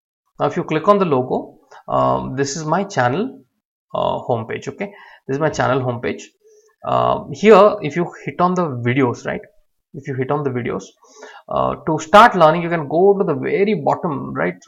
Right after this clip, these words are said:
of the video and do it, or else you click on the playlist. Very simple. Um, so in the playlist, the very bottom playlist is all about, um, you know,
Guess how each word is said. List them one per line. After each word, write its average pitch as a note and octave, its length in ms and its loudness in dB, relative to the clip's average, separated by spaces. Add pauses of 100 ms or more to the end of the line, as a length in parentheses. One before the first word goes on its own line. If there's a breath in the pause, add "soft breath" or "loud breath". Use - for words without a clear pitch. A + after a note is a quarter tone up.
(220)
of B2+ 120 -6
the C3+ 100 -2
video C3+ 260 2
and C3 280 -4 (100)
do C3 160 0
it, D3 160 -6
or E3 220 8
else F#3 220 -2 (340)
you D3 100 -10
click D#3 240 -4
on G3+ 100 2
the F#3+ 100 0 (100)
playlist. C3+ 380 0 (320)
Very C3 140 -2
simple. C3+ 380 -6 (640 soft breath)
Um, - 640 -4 (160)
so D3+ 120 -6
in D3 60 -2
the C#3+ 80 0
playlist, G3+ 520 6
the D3+ 80 2
very D#3 360 2
bottom C3 380 2
playlist C#3+ 420 -4
is E3+ 140 -6
all C3 160 0
about, F#3 320 0 (400 loud breath)
um, B2+ 420 -2
you C3+ 60 2
know, F#3+ 300 -4